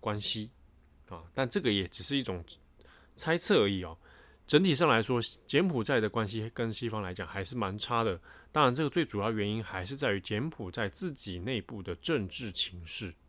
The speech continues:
我想对于很多人来讲哦，讲到柬埔寨的政治，可能印象哦，相对会要薄弱一点。一个呢，可能就想到说啊，一个是洪森啊，那他是因为毕竟执政时间这么的长哦。另一个很多人就想到的是赤柬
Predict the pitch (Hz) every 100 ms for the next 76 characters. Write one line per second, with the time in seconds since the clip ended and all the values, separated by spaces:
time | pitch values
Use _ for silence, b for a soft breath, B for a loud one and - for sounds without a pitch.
0 | _ - - 160 147 170 147 135 - 113
1 | 160 135 123 123 95 90 82 B B B
2 | B B B 131 131 180 165 185 117 151
3 | 123 175 135 110 143 110 90 - b b
4 | - 123 113 139 - 196 113 - 107 90
5 | 92 - 139 135 135 101 113 104 - 95
6 | 135 117 92 - - _ b b b 180
7 | 202 156 143 117 139 175 95 104 123 104
8 | 107 127 120 120 113 - 92 98 110 104
9 | 95 101 - - 104 104 98 113 - 113
10 | 98 - - 120 123 120 107 110 120 -
11 | 107 110 170 127 98 98 - 92 80 82
12 | 80 B B B B - 247 208 143 113
13 | 143 170 180 107 131 127 131 - - 202
14 | -